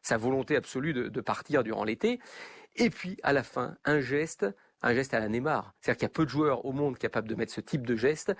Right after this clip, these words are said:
et il vous fait un retourné qu'il appelle lui un, un demi-retourné acrobatique, qui tape le poteau, qui rentre, un zéro, match ultra fermé, et d'un seul coup, juste devant le COP,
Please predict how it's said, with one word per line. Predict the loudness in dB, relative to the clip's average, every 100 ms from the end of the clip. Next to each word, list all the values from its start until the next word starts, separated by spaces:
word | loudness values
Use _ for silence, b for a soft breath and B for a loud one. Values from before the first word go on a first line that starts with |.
| B B
et | 0
il | 0
vous |
fait | 0 0
un | 2
retourné | 0 -2 -2 0 2 0
qu'il | -2
appelle | 0 2 0
lui | 0 0
un, | 0
un | -2
demi-retourné | 0 2 2 2 0 0 0 0
acrobatique, | -2 0 0 0 -2 0 -2 B B B -4
qui | 0
tape | 2 2
le | 0
poteau, | 0 0 -2
qui | 0 2
rentre, | 4 2 -2 0
un | 2
zéro, | 2 2 0 0
match | 0 -2 -6
ultra | -6 0 0
fermé, | 2 2 2 0 B B
et | 2
d'un | 2
seul | 2 -2
coup, | -2 -2
juste | 2 2 4
devant | 2 2
le | 0
COP, | 2 0 0